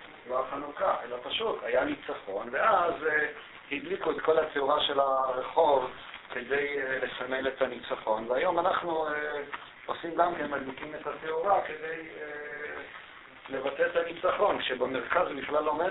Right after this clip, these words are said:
כאן לא, לא הנר של חנוכה, לא השאלה של מהי חנוכה, אלא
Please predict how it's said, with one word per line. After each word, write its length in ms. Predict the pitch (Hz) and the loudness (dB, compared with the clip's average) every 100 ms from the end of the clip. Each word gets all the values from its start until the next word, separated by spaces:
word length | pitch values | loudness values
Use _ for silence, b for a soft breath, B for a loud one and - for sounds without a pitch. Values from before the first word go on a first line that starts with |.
| - | 0
כאן 220 | 160 151 151 143 147 | 0 0 -4 -10 -4
לא, 340 | 151 160 165 | 0 2 2
לא 160 | 156 156 | 2 2
הנר 200 | 156 139 | 0 -2
של 160 | - | -4
חנוכה, 440 | - 160 165 - 120 | 0 0 0 0 0
לא 240 | 120 135 | 2 0
השאלה 340 | - 127 123 135 | 0 -4 -4 -4
של 100 | 120 | -4
מהי 200 | 123 131 | -4 -2
חנוכה, 480 | 98 98 - 117 120 B B B B B B - | -4 -6 0 2 2 B B B B B B -2
אלא 200 | 120 | 0